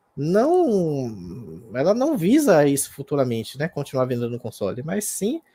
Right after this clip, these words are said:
o serviço, né? Então, é, comprar as em-, quanto mais empresas, quanto mais conglomerado ela tiver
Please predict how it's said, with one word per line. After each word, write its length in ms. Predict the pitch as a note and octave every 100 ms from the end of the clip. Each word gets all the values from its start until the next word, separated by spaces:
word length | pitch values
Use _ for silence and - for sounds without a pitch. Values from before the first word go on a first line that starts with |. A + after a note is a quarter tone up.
| _ -
o 100 | B3+
serviço, 720 | F#4+ C4 C#3+ E3+ G3+ - B2 _ _ _ _ _ _ -
né? 240 | B2+ G3 _ _ _ -
Então, 720 | A#2+ D3+ F3+ G3 G#3 D#4+ F#4+ -
é, 640 | C#3+ C#3+ C3+ C3 B2 A#2+ A#2+ -
comprar 500 | G3 F3+ G3+ D#4+ F#4+
as 120 | G#3+
em-, 80 | D#3
quanto 320 | - B3+ F4+
mais 180 | A#3+ A3
empresas, 640 | F3+ - D3+ D3+ B2+ -
quanto 260 | G3+ -
mais 200 | G3+ G3
conglomerado 800 | - F#3 F3 E3+ E3 C#3+ C3+ B2+
ela 120 | B2+
tiver 580 | C3+ - A#2 A#2+ F#3 D#4+